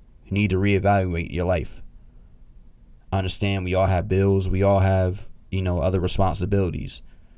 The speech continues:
but if you're truly passionate about something, you won't be afraid to put that extra hour in. You won't be afraid to sacrifice the little things.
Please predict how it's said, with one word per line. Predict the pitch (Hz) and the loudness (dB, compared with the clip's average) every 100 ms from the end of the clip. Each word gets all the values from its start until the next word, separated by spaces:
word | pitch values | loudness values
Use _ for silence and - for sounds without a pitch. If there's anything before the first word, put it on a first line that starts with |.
| - - | -14 -4
but | 95 92 82 - - - - - - - - - - - - - - | 0 0 0 -8 -20 -20 -20 -20 -20 -20 -20 -20 -20 -20 -20 -20 -10
if | 98 - | -8 0
you're | 113 | 0
truly | - 117 104 | 2 0 0
passionate | - 104 104 92 90 | 2 4 2 2 2
about | 90 90 - | 4 4 2
something, | 92 87 85 80 - - - - - - - | 0 0 -4 -4 -10 -18 -20 -20 -20 -20 -16
you | - 95 | -4 2
won't | 110 101 | 2 4
be | 98 | 2
afraid | - 104 95 | 2 0 2
to | |
put | 95 92 | 2 2
that | 92 | 2
extra | 87 - - | 2 0 0
hour | 95 92 80 | 2 2 0
in. | 73 71 101 - - - - - - - - - | -4 -6 -8 -12 -18 -20 -20 -20 -20 -20 -20 -14
You | - 104 | -4 0
won't | 101 | 0
be | 95 | 0
afraid | 95 - 104 101 92 82 - - - - | 0 2 2 4 2 -2 -6 -12 -14 -10
to | - | -4
sacrifice | - 110 98 92 - 95 87 | 2 4 4 2 2 2 0
the | 85 | -2
little | 95 101 | 0 0
things. | 87 85 71 67 - | 0 -2 -4 -6 -8